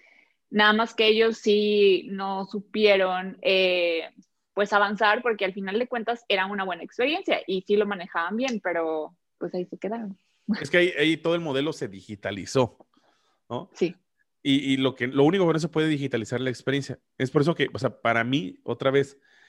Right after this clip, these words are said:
Speaker 2: yo sí extraño ir al cine. A mí que me gusta mucho ir al cine, es, número uno, o sea, la experiencia de la pantallota, la experiencia de
Speaker 1: La
Speaker 2: comprar
Speaker 1: comida.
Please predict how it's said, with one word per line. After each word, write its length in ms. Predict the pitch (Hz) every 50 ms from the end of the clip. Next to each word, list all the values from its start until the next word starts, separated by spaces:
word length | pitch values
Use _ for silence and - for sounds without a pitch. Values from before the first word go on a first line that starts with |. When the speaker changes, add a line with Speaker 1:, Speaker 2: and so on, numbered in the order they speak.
| _ _ _ _ _ _
Speaker 2:
yo 300 | - 127 120 160 185 180
sí 120 | - -
extraño 400 | 135 - - - 165 165 160 147
ir 120 | 143 127 117
al 80 | 113
cine. 260 | - - 165 185 208 -
A 80 | 117
mí 140 | 123 156 160
que 100 | - 151
me 120 | 117 110
gusta 260 | 117 131 131 - 143 123
mucho 240 | 127 127 - -
ir 60 | 127 120
al 80 | 104 -
cine, 340 | - 147 160 175 170 - - _ _ _ _ _ _ _ _ _ _ _
es, 340 | 135 139 135 127 - - -
número 260 | 151 151 170 156 143
uno, 380 | 143 160 180 185 208 220 - - _ _
o 40 | -
sea, 200 | 110 131 120 113
la 240 | - - 120 120 123
experiencia 800 | 120 113 - - - 131 123 127 131 139 156 147 - 170 165 147
de 680 | 139 143 143 147 151 151 156 156 151 151 - _ _ _ _ -
la 280 | 117 123 123 117 -
pantallota, 960 | - 117 117 113 107 - 117 120 120 139 147 147 143 - - 120 110 104 - -
la 160 | 107 107 110
experiencia 420 | 104 - - 117 123 123 - 160
de 80 | 135 139
Speaker 1:
La 100 | 202 214
Speaker 2:
comprar 360 | 220 - - 233 226 220 226 226
Speaker 1:
comida. 540 | 240 254 269 269 254 240 - - 57 -